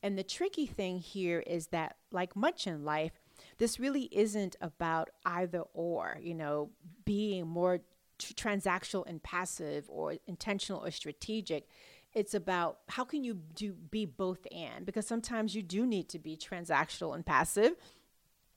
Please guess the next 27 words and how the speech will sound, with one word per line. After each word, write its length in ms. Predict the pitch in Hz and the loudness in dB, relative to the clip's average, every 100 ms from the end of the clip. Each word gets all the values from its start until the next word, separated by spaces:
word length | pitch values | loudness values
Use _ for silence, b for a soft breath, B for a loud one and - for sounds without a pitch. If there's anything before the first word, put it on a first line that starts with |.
| - | 4
and 140 | 240 | 8
other 200 | 226 247 | 10 10
times 360 | - 269 240 220 | 12 10 10 8
you 80 | 247 | 6
need 200 | 226 220 | 6 4
to 100 | 226 | 4
be 200 | 226 185 | 2 2
intentional 460 | 208 285 226 233 | 4 4 6 4
and 160 | 196 208 | 4 2
strategic. 680 | - 202 - 269 285 190 - B B - | 2 0 2 2 4 2 0 B B -4
But 220 | 196 214 | 0 2
are 120 | 214 | 4
you 180 | 214 208 | 2 0
doing 440 | 160 220 233 220 | 0 2 2 0
that 300 | 208 185 175 - 208 | 0 0 -2 -6 -8
at 160 | 196 | -4
the 100 | 185 | -2
right 320 | 165 185 180 - | 2 0 0 -6
time 520 | - 190 180 143 - | -4 -2 -2 -4 -4
for 140 | - 170 | -4 -2
the 100 | 156 | 2
right 300 | 170 165 - | 2 2 0
situations 960 | - - 185 165 170 196 - 185 175 | -6 -4 -2 0 0 0 0 -2 -2
in 140 | 180 | -4
the 100 | 175 | -2
right 240 | 160 143 - | 0 -2 -4
context? 760 | - 180 165 - - - - | -2 -2 -2 -6 -6 -10 -14